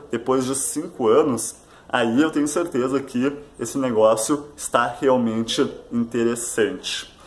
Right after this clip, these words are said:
Show de bola! Eu já falei aqui bastante, eu já dei aqui um exemplo bem legal.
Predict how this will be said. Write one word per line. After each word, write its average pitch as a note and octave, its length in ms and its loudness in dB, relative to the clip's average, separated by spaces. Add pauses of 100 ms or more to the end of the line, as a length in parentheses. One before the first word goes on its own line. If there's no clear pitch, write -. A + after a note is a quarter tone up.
(640)
Show A3 220 4
de G#3+ 120 0
bola! A2+ 420 4 (100)
Eu C3+ 120 2
já D#3 100 2
falei D#3 300 4
aqui E3 180 -4
bastante, C#3+ 680 0
eu C#3 60 2
já C3 140 4
dei B2 180 2
aqui C#3+ 400 -2
um C3+ 120 0
exemplo B2+ 480 0
bem B2 180 0
legal. B2+ 640 2